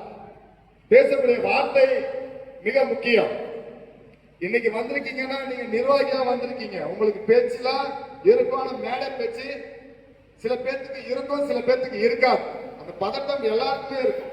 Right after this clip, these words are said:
துவக்கத்துல இருக்கிறது தான். அன்னைக்கு நம்ம தேசிய பொதுச் செயலாளர் மாதவே அந்த ஃபர்ஸ்ட் வந்து அந்த பேசும்போது அந்த பதட்டம் இருந்துட்டு தான் இருந்துச்சு.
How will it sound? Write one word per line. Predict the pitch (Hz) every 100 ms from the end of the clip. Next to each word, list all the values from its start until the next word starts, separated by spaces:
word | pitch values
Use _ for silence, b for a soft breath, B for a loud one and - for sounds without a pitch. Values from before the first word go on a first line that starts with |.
| -
துவக்கத்துல | 220 254 262 262 247 254
இருக்கிறது | 208 214 233 220
தான். | 208 - - - - - - - - - - - -
அன்னைக்கு | 196 254 254 269 220 - - - - - - - - - -
நம்ம | 196 233
தேசிய | 226 226 233 269 269
பொதுச் | 254 247 247 -
செயலாளர் | 262 247 247 208 190
மாதவே | 208 254 254 277 277 277 - - - - - - - - - - _ _
அந்த | 165 202 220
ஃபர்ஸ்ட் | 214 220 202 262
வந்து | 262 254
அந்த | 247 214
பேசும்போது | 247 254 - 247 262
அந்த | 254 202 202
பதட்டம் | 247 247
இருந்துட்டு | 220 240 247
தான் | 240
இருந்துச்சு. | 226 202 -